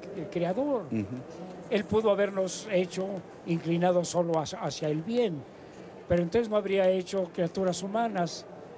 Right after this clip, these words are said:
Speaker 1: habría hecho robots o, o marionetas. Y Él nos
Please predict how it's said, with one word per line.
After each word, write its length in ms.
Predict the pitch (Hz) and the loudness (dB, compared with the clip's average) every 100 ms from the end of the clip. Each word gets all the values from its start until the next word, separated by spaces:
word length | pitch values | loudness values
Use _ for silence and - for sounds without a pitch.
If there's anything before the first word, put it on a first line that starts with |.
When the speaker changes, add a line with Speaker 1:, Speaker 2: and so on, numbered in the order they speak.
| - - - - | -16 -18 -16 -8
Speaker 1:
habría 300 | 147 165 170 | -2 2 2
hecho 260 | 165 185 | 2 0
robots 540 | 170 185 202 190 175 165 | 2 2 4 2 0 -2
o, 260 | 151 147 139 135 - - - - | -2 -2 -6 -10 -16 -20 -18 -6
o 240 | 160 156 147 | 0 0 2
marionetas. 1040 | 156 160 180 202 185 147 147 - - - - - - - - - - | 0 2 2 0 -2 -6 -6 -6 -8 -12 -16 -20 -20 -20 -20 -10 0
Y 60 | |
Él 120 | 165 175 | 0 2
nos 300 | 170 - | 0 -2